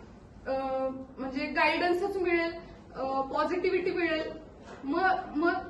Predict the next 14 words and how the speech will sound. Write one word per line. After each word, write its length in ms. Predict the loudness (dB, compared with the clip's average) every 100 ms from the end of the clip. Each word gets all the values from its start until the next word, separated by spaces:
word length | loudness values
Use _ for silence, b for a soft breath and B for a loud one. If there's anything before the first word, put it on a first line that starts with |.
| -6
हे 80 | -4
एकाने 440 | -2 0 4 4
वाचलं, 340 | 4 2 2 0
मग 200 | 2 0
ते 60 |
दुसऱ्याला 500 | 0 -2 0 0 0
दिलं. 200 | 2 2
असं 560 | 2 0 2 2 2 2 -6 -10 -8
आता 480 | 2 6 6 4 2
नॉर्मल 420 | 2 4 4 6
लोक 320 | 6 4 4
सुद्धा 180 | 4 6
पुस्तक 320 | 8 6 2 2
वाचतायत, 440 | 2 2 0 -2